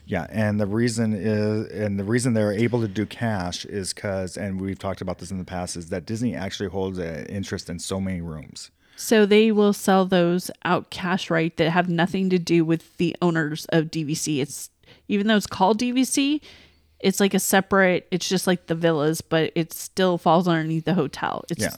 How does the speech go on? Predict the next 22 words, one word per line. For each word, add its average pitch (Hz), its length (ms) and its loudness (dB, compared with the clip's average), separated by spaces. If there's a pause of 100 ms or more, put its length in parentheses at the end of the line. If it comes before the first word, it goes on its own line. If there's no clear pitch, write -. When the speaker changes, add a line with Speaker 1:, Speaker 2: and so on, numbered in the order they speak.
Speaker 2:
it's - 160 4
odd 180 220 2
how 143 160 -2
that 156 220 0
works, - 200 -4
but 160 140 -4
it - 120 -6
does. - 380 -6
Speaker 1:
Yeah, 87 200 -2
so 95 320 0
right 92 200 -2
now 98 280 -2
they 104 180 2
may 110 340 2
only 95 360 -2
have, 92 580 -6 (200)
what, 85 200 -8
ten 101 160 -6
percent 98 320 -4
of 90 80 -8
the 90 60 -8
rooms 87 540 -8